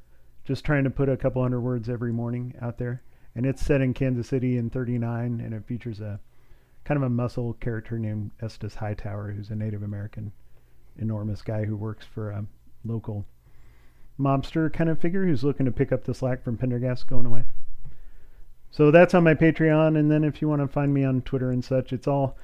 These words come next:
because my name is spelled funny, because my name is A N D E, uh, you can find me on all platforms by that name, Andy Parks.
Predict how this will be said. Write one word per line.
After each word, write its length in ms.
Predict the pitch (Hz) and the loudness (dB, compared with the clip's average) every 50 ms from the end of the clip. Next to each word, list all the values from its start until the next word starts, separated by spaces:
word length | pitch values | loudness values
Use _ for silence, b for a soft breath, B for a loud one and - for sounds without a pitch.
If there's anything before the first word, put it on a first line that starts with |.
| b b b | b b b
because 280 | - 123 - 175 180 165 | -6 2 4 4 4 6
my 140 | 170 165 156 | 4 4 4
name 220 | 160 165 160 147 | 4 4 4 2
is 80 | 143 - | 0 -2
spelled 320 | - - 143 147 151 135 | -2 0 0 0 0 0
funny, 260 | - 156 156 160 170 | -2 -2 -2 -2 -4
because 340 | 170 156 127 - 139 135 117 | -6 -8 -8 -6 -6 -4 -4
my 120 | 127 131 | -4 -4
name 220 | 127 135 135 135 131 | -2 -2 -2 -2 -4
is 140 | 127 110 131 | -4 -4 -6
A 40 | 135 131 131 127 | -4 -4 -4 -4
N 140 | 127 127 | -4 -4
D 260 | 117 127 127 127 127 - | -4 -6 -6 -6 -8 -8
E, 300 | - 131 135 139 151 147 - - - - - - - - - - - - - - - | -6 -4 -4 -2 -4 -6 -8 -14 -20 -20 -20 -20 -20 -20 -20 -20 -20 -20 -20 -16 -10
uh, 100 | 110 113 | -8 -6
you 180 | 110 113 120 123 | -4 -4 -4 -4
can 140 | - 127 123 | -4 -4 -4
find 200 | 101 131 123 127 | -4 -4 -4 -4
me 120 | 127 120 117 | -4 -4 -4
on 160 | 117 113 113 | -6 -6 -6
all 220 | 113 113 120 117 110 - | -8 -8 -8 -8 -10 -10
platforms 640 | - - 120 110 - - - 110 110 107 104 101 - - | -10 -10 -10 -10 -10 -12 -14 -12 -10 -10 -12 -12 -16 -20
by 280 | - - 117 110 107 104 | -20 -16 -12 -12 -10 -10
that 260 | 107 104 104 107 - | -10 -12 -12 -14 -14
name, 300 | - 107 104 101 101 104 113 | -14 -12 -12 -12 -12 -12 -12
Andy 200 | 107 104 104 104 | -12 -12 -12 -12
Parks. 440 | 101 - 110 104 107 - - - | -12 -12 -14 -14 -14 -18 -20 -20